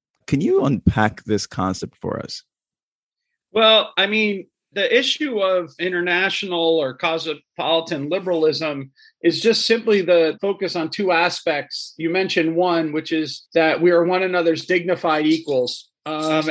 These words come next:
Speaker 2: and the other one is that we're strangers nowhere in this world. So citizenship is understood as part of liberal internationalism as opposed to any parochial aspects.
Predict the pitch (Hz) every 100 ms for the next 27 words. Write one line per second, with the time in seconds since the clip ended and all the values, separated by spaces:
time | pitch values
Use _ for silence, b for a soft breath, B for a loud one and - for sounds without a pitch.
0 | - 165 160 160 180 196 190 170 170 165
1 | 160 - 156 151 147 135 160 156 - 156
2 | 147 - 170 175 165 160 143 160 156 156
3 | 151 139 139 - 139 131 107 - _ _
4 | B B B - - 180 170 - 220 226
5 | - 196 170 - 170 160 - 151 - 170
6 | 165 160 - 175 175 170 151 - - 147
7 | 139 - 180 165 160 143 165 170 165 165
8 | 160 156 165 170 - 165 143 135 143 131
9 | 127 b _ 147 160 160 160 165 160 156
10 | 160 160 156 - 165 160 170 170 156 135
11 | 120 110 _ - 139 123 - 92 - -